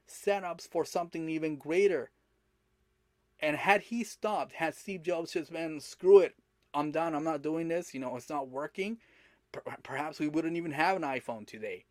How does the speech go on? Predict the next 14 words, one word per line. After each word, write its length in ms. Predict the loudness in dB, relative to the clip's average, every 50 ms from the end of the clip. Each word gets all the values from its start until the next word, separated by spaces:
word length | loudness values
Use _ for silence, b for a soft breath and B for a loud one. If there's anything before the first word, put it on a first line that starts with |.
| _ _ _ _ _ _ _ _ _ _ _ _ _ _ _ _ _ _ _ _ _ _ _ _
But 260 | 2 2 2 2 0 _ _ _ _ _ _ _
inventors, 920 | -4 -4 -2 0 0 0 0 -2 -4 -2 -2 0 0 0 -2 -4 -8 -14 -20 _ _ _ _ _ _ _ _ _
innovators 680 | -2 0 0 2 0 2 0 0 0 0 0 -2 -2
like 120 | -4 -8 -8
Steve 300 | -10 -10 -8 -8 -8 -4
Jobs, 580 | 0 2 2 4 4 4 2 0 -6 -14 -20 _ _ _ _ -8
Thomas 360 | -6 -4 -4 -2 -4 -2 0
Edison, 580 | 0 0 0 -2 -6 -6 -4 -4 -4 -4 -6 b b b b b b b 0
their 240 | 4 6 8 8 8
ability 560 | 6 4 2 4 6 8 8 8 6 4 2
to 80 | -2
bounce 380 | 0 0 0 0 0 -2 -6 -10
back 400 | -6 _ 0 0 0 0 -2 -6
from 180 | -6 -6 -6